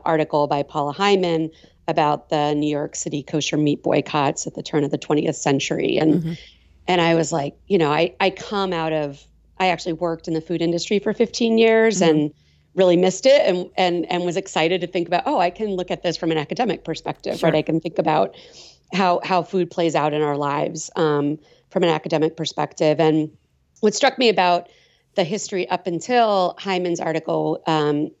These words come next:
Speaker 1: in the early nineteen hundreds and up until when I start my book in nineteen thirty-five is so much of the, the history around food protests and work and food and the manufacture of food, when it comes to the everyday,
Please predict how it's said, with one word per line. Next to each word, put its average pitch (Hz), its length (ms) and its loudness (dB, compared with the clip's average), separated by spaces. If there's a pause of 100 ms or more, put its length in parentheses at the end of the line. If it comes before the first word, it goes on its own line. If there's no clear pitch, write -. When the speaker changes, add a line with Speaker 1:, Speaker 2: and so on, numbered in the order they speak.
Speaker 1:
in 175 80 2
the 165 80 2
early 156 220 2
nineteen 151 320 2
hundreds 202 720 4 (440)
and 180 160 4
up 196 160 2
until 180 200 2
when 160 120 0
I 180 140 0
start 165 240 -4
my 190 160 0
book 165 400 0
in 156 280 -2
nineteen 156 380 -2
thirty-five 170 680 0
is 160 200 2 (340)
so 262 280 0
much 214 240 0
of 185 160 0
the, 156 480 0
the 175 80 -4
history - 420 0
around 156 380 0
food 196 320 -2
protests 170 880 -2 (380)
and 151 440 0
work 185 320 2
and 180 220 -2
food 165 500 0
and 156 160 -4
the 147 60 0
manufacture 156 720 -2
of 165 100 0
food, 160 480 4 (600)
when 190 140 2
it 185 60 2
comes 202 200 0
to 208 60 -2
the 185 100 2
everyday, 160 720 2